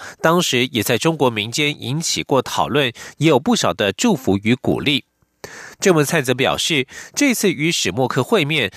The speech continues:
讨论如何让台美之间的商业文化关系更加紧密发展，深化台美友谊。而郑文灿不只拜会了国务院，也到了白宫国安会。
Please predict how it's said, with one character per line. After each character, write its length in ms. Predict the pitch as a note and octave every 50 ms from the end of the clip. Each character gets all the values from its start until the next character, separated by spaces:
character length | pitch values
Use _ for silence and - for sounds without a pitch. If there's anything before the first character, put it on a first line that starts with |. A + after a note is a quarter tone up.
| - -
讨 200 | - - - A2+
论 280 | A#2+ E3 F#3 E3 B2 -
如 160 | C3 C3+ F#3 A3+
何 200 | - - C3+ D3+
让 160 | F3 C#3 C3
台 160 | - C3+ D3
美 120 | D3+ A#2
之 160 | F2 - - C#3
间 160 | - D3+ C#3+
的 120 | C#3 A2+
商 320 | - - G3 F#3+ F#3+ G3+ F#3+
业 180 | G3 E3 B2+
文 260 | - - A2 A2 B2+
化 200 | C#3 - E3 A2
关 260 | G#2+ - F3 F#3 G3+ F#3+
系 220 | - - G2 E2+ -
更 160 | F#3 F3 C3+
加 240 | B2 - C#3 C3+ C#3
紧 240 | C3+ - - F2+ C2+
密 200 | F#2 A#2+ A2 G#2
发 240 | - E3+ E3 F#3
展， 240 | E3+ - A2+ - - - - - - -
深 280 | - - F3 E3+ E3+ E3+
化 200 | D#3 E3+ C3 A2+
台 200 | - - A2+ A#2
美 160 | B2+ D3 D#3 C#3
友 180 | A#2+ D2+ C2+
谊。 340 | C#2 E2 F2+ F2+ A2+ - - - _ - - - - -
而 160 | - C#3 C#3
郑 120 | C#3 G3 F#3
文 140 | D#3 C#3 C#3
灿 300 | - - E3+ D3+ C3 C3
不 160 | - G3 E3
只 160 | - - F#2+
拜 160 | - D3+ B2+
会 120 | - - C#3
了 80 | B2
国 160 | A2 - G#2+
务 220 | G#2 C#3+ G3 F3+ D#3+
院， 240 | D#3+ E3+ B2+ G2 - - - - -
也 200 | C#3+ C3+ B2+ B2+
到 160 | - A3+ G#3
了 180 | D#3 B2+ G#2
白 240 | F2+ - A2 G2 G2
宫 220 | G#2+ C#3+ D3 D3+ D3+
国 220 | - G#2 F#2+ A2+
安 160 | C#3+ D3+ E3
会。 280 | D#3+ - G3 D3+ -